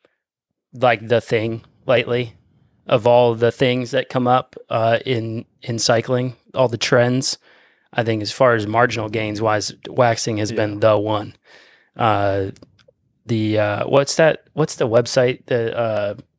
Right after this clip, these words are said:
Speaker 1: frictionless or f-, friction, zero
Speaker 2: Zero
Speaker 1: fric-,
Speaker 2: friction
Speaker 1: yeah,
Speaker 2: cycling.
Speaker 1: zero friction cycling.
Speaker 2: Yeah.
Speaker 1: They've kinda, like,
Speaker 2: Yeah, he's got a lot of attention lately.
Speaker 1: yeah, got a lot of the, they've done a lot of the research and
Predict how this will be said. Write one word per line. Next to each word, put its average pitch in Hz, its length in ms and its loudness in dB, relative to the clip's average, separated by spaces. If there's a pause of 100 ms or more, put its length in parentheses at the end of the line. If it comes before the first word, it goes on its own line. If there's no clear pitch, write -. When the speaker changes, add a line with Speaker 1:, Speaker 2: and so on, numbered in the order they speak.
(280)
Speaker 1:
frictionless 135 1040 -2
or 123 100 -4
f-, - 200 -14 (240)
friction, - 320 -8
zero 139 240 4
Speaker 2:
Zero 127 220 2
Speaker 1:
fric-, - 40 -6
Speaker 2:
friction 127 360 -6
Speaker 1:
yeah, - 20 -10
Speaker 2:
cycling. 123 380 2
Speaker 1:
zero 143 220 4
friction 139 340 -2
cycling. 131 380 0
Speaker 2:
Yeah. 135 60 0
Speaker 1:
They've 143 120 0
kinda, 131 240 0
like, 120 360 0 (400)
Speaker 2:
Yeah, 117 140 -4
he's 123 160 -6
got 135 120 4
a 127 40 2
lot 123 200 2
of 110 100 -8
attention 110 400 -10
lately. - 340 -16
Speaker 1:
yeah, 127 320 2
got 139 240 4
a 131 60 2
lot 131 200 6
of 120 140 0
the, 117 320 2
they've 123 160 -2
done 127 140 2
a 123 40 0
lot 120 160 4
of 117 60 -2
the 117 100 -2
research 113 540 -2
and 107 360 -6